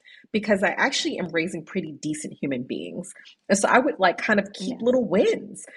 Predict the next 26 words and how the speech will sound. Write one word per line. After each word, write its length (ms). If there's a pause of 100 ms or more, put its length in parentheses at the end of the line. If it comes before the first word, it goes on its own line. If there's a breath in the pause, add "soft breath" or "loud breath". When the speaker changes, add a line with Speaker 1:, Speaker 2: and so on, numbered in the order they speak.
(200 loud breath)
Speaker 1:
in, 260
like, 240
my 140
journal. 340
I 60
have 120
my 120
journal 340
here. 340
I 60
would 100
be 60
like, 220
"You 480
know, 180
you 160
read 220
all 300
three 240
emails 500
from 160
the 60
schools 400
today? 420 (760)
Awesome." 600
Speaker 2:
<laughs> 80